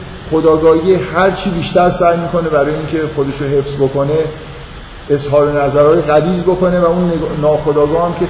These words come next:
خیلی، خیلی بزرگ و عمیق شده، اونم به طور مداوم خودشو یه جوری نشون می‌ده. بنابراین شما با یه آدمی مواجه هستید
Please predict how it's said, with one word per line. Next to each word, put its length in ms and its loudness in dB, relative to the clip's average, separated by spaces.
خیلی، 420 0
خیلی 300 -2
بزرگ 400 0
و 20 2
عمیق 320 -2
شده، 180 -2
اونم 400 2
به 160 -2
طور 140 0
مداوم 440 2
خودشو 360 -2
یه 100 -2
جوری 300 -4
نشون 220 -6
می‌ده. 280 -2
بنابراین 360 4
شما 200 0
با 120 6
یه 80 8
آدمی 440 4
مواجه 460 4
هستید 300 0